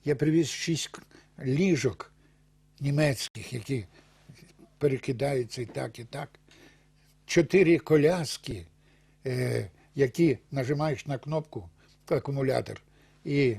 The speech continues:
безногий чоловік їде. Ви, ви уявляєте собі, коли раптом мені газету присилають, там написано, що один в селі отримав, е, коляску.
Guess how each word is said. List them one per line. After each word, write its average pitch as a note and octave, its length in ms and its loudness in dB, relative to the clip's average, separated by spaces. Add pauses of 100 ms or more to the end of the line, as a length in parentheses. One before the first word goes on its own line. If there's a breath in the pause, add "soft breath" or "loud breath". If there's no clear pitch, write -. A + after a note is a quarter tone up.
(140)
безногий B2 840 -2 (320 soft breath)
чоловік C#3+ 560 -4
їде. B2+ 540 -8 (1500 soft breath)
Ви, D3 200 -4 (180)
ви D3+ 200 -6
уявляєте D#3 640 -2
собі, C#3 280 -4
коли C3+ 300 -2 (200 soft breath)
раптом C#3 360 -2
мені C#3 200 -6
газету B2+ 400 0
присилають, C3+ 760 -8 (280 soft breath)
там C3 380 -4
написано, B2+ 680 -8 (320 soft breath)
що B2+ 360 -2
один C3+ 460 -4 (220 soft breath)
в - 60 -20
селі C#3 360 -2 (280 soft breath)
отримав, B2+ 600 -4 (1080 soft breath)
е, A2+ 240 -10
коляску. - 580 -2